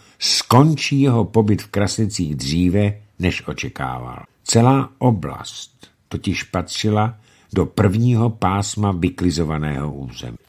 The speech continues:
V noci z třicátého září na prvního října devatenáct set třicet osm kraslická skupina opustila město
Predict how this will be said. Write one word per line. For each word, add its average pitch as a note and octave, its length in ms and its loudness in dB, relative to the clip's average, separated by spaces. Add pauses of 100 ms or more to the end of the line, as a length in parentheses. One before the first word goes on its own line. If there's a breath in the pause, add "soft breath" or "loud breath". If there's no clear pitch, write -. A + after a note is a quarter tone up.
V D2+ 120 -2
noci G#2+ 520 2 (580)
z - 80 -2
třicátého D#2+ 640 0
září E2 720 -4 (540)
na D#2+ 120 -2
prvního D#2 500 -2
října D#2 320 -4
devatenáct D2 560 -4
set D2+ 100 -10
třicet C2 400 -10
osm E2+ 480 -6 (760 soft breath)
kraslická C3 760 2
skupina A#2 640 0
opustila F2+ 560 -2
město F2 640 -4